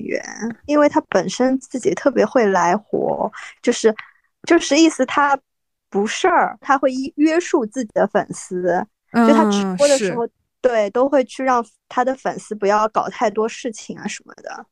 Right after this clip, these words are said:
Speaker 2: 对。
Speaker 1: 然后他应该情商也蛮高，因为他也说过他的很多资源都是他自己去弄来的。
Speaker 2: 哦，好像是有这么一件事情。
Speaker 1: 对。
Speaker 2: 之前是不是谁也讲过，
Speaker 1: 对。
Speaker 2: 说他会自己给自己盘资源？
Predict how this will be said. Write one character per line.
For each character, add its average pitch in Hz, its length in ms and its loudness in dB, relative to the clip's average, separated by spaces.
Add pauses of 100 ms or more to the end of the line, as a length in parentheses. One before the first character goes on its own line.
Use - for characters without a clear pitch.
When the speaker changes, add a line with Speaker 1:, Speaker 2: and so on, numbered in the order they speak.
(140)
Speaker 2:
对。 170 120 -2
Speaker 1:
然 247 80 4
后 330 100 6
他 330 220 0
应 349 80 -16
该 370 120 0
情 233 200 -4
商 302 160 2
也 269 80 2
蛮 196 180 -2
高， 196 80 2
因 262 140 -2
为 285 80 -6
他 285 160 0
也 240 100 4
说 220 240 -4
过 247 100 2
他 233 220 0
的 240 140 2
很 214 160 -6
多 190 160 0
资 240 280 -4
源 190 220 4
都 208 140 2
是 233 120 -8
他 226 260 2
自 285 200 -4
己 220 140 -6
去 185 440 -4
弄 220 200 4
来 104 160 0
的。 - 80 -10 (720)
Speaker 2:
哦， 262 440 2
好 190 120 -4
像 233 180 0
是 233 220 -4
有 170 180 0
这 190 100 -4
么 185 100 0
一 165 40 -2
件 202 180 0
事 - 140 -6
情。 160 200 -12
Speaker 1:
对。 196 40 -12
Speaker 2:
之 381 100 4
前 320 160 4
是 320 100 -2
不 277 60 8
是 269 80 6
谁 190 140 4
也 214 140 4
讲 147 280 -6
过， 180 140 -2
Speaker 1:
对。 - 20 -2
Speaker 2:
说 240 140 2
他 262 200 2
会 262 180 -4
自 - 160 -6
己 196 100 0
给 175 120 2
自 - 100 -8
己 202 100 2
盘 151 260 -6
资 202 200 0
源？ 170 180 2